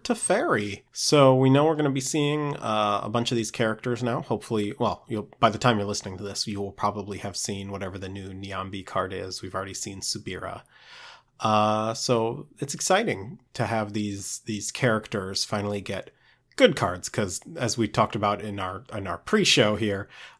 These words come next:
Nyambi was just a fetch card to get a Teferi card, which is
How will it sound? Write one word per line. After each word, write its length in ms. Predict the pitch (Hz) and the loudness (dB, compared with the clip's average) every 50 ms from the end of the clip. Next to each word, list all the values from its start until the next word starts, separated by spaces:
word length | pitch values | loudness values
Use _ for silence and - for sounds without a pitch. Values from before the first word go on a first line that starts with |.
| _ - | _ 0
Nyambi 680 | 330 320 320 277 277 262 247 233 247 233 220 214 208 196 | 2 4 6 6 6 6 6 4 2 2 2 4 6 8
was 760 | 185 175 170 156 147 147 139 127 123 131 - - - - - _ - - 156 123 | 10 10 10 10 10 8 6 6 4 2 0 -2 -2 -4 -8 _ -10 -6 -4 0
just 280 | - - 123 - - | 2 4 4 4 4
a 80 | 127 - | 2 0
fetch 720 | - - - 120 104 - - - - - - - - - _ _ _ | 0 2 2 2 2 2 2 2 2 2 2 -2 -4 -8 _ _ _
card 440 | - - 107 92 92 92 92 92 - _ _ - | 0 2 2 4 2 0 -6 -10 -14 _ _ -4
to 200 | - 113 104 90 | -2 -2 -2 -4
get 340 | - 104 98 92 90 - - - - | -4 -6 -6 -6 -8 -10 -12 -10 -8
a 340 | 104 95 92 90 92 92 _ - | -8 -8 -8 -8 -10 -14 _ -6
Teferi 460 | - 170 151 - 170 - 147 107 98 | -6 -4 -2 0 4 4 4 4 2
card, 300 | - - 101 92 95 95 | 0 -2 -2 -2 -4 -6
which 180 | 101 107 - - | -6 -6 -4 -2
is 300 | 135 113 107 - - | -2 -2 -2 -4 -6